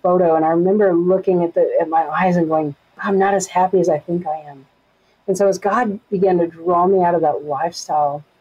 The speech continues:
I was amazed. Again, it goes back to that. I wanna give people hope today because I hear from so many, "I tried and I couldn't do it," or, "I prayed and God wouldn't take it away."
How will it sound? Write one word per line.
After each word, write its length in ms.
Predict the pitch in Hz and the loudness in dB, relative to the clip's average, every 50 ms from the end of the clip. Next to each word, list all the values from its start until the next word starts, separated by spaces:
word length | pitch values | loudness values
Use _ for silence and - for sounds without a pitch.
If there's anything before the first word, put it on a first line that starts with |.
| _ _ _ _ _ _ _ _ _ _ _ _ _ _ _ _ _ - - | _ _ _ _ _ _ _ _ _ _ _ _ _ _ _ _ _ -8 -4
I 180 | - 226 233 | -2 0 2
was 200 | 226 220 208 180 | 2 2 2 2
amazed. 920 | 196 175 175 175 170 170 170 165 170 175 175 170 156 151 143 139 143 - _ _ _ _ _ _ _ _ _ _ _ _ _ _ - | 2 2 2 2 2 2 2 2 0 0 0 2 0 0 -2 -4 -8 -16 _ _ _ _ _ _ _ _ _ _ _ _ _ _ -4
Again, 100 | 214 226 | -2 0
it 60 | 226 214 | 0 2
goes 180 | 220 214 202 | 2 0 2
back 220 | 208 214 208 202 - | 2 0 -2 0 0
to 100 | 202 190 | 0 2
that. 220 | 196 185 - - | 2 2 2 2
I 160 | 196 196 202 | 2 2 0
wanna 420 | 214 190 196 214 226 226 226 226 202 | 0 0 2 2 2 2 2 2 2
give 220 | 202 190 190 - | 0 0 -2 0
people 240 | 196 196 185 180 160 | -2 -2 0 0 -2
hope 240 | - 180 185 180 - | -2 -2 -4 -2 -2
today 220 | 196 180 185 180 | -2 0 0 2
because 200 | 180 185 180 180 | 0 0 0 0
I 80 | 196 190 | 0 0
hear 180 | 185 226 214 | 2 -2 -2
from 200 | 214 214 202 190 | 0 0 -2 -2
so 260 | 185 - - 208 202 | -2 -2 -2 0 2
many, 260 | 202 202 196 185 180 175 - | 2 2 2 2 0 0 0
"I 200 | 190 202 208 202 | 0 0 0 0
tried 440 | 202 - - 208 196 190 185 180 170 | -2 -4 -2 0 2 2 2 0 0
and 240 | - 175 180 180 - | 0 0 -2 -2 -2
I 200 | 160 165 180 180 | -2 0 0 0
couldn't 320 | 175 - 175 170 160 156 | -2 -2 -2 0 0 0
do 160 | 156 165 160 | 0 2 0
it," 100 | 147 123 _ _ _ _ _ _ _ | 0 0 _ _ _ _ _ _ _
or, 360 | - 208 196 190 180 170 - _ _ _ - | 0 2 2 4 2 0 -2 _ _ _ -2
"I 140 | 208 214 214 | 0 0 0
prayed 480 | 214 - - - 226 208 208 214 202 | 0 -4 -6 -4 -2 0 2 2 2
and 120 | 196 190 180 | 2 2 4
God 200 | 185 190 190 185 | 4 4 4 4
wouldn't 280 | 185 190 175 180 175 | 2 2 2 0 0
take 220 | - - 185 180 - | 0 -2 -4 -2 -2
it 80 | 190 | 0
away." 380 | 180 170 170 170 160 156 147 147 | 0 2 2 2 2 0 0 -2